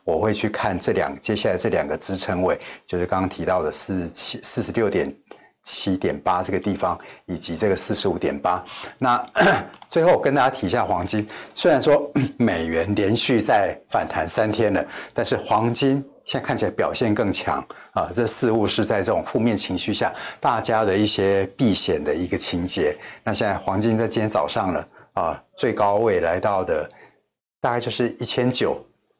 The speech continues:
刚好，啊，这条线是我们很久以前画的，刚好就达到了这个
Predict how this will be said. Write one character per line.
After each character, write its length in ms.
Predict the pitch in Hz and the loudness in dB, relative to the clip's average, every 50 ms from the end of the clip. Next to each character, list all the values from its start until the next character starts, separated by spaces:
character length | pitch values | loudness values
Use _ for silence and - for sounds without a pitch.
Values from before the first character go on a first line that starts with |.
| _ _ | _ _
刚 180 | - 143 151 151 | -4 -2 -2 -2
好， 240 | 143 117 85 - - | -2 -2 -4 -4 -6
啊， 80 | - 87 | -10 -8
这 120 | - - 139 | -2 0 2
条 120 | 127 107 | 2 2
线 220 | 104 - 143 113 - | 2 2 0 0 2
是 80 | - | 2
我 80 | 110 95 | 0 0
们 100 | 90 82 | 0 -2
很 120 | - 110 | -4 -2
久 160 | 117 107 78 | 0 0 0
以 40 | - | 0
前 200 | - - - 87 | -2 -2 -2 -2
画 260 | - 110 101 82 73 | 0 2 2 2 2
的， 100 | 73 69 - - - - - - _ _ _ | 0 -4 -8 -12 -18 -18 -20 -20 _ _ _
刚 160 | - - 151 | -2 2 4
好 100 | 139 110 | 4 4
就 140 | - 127 127 | 4 2 0
达 240 | 127 - 101 95 107 | 0 2 2 2 4
到 180 | - 127 110 101 | 4 6 4 4
了 80 | 87 | 4
这 120 | 82 110 98 | 2 0 2
个 220 | 101 95 85 | 2 2 2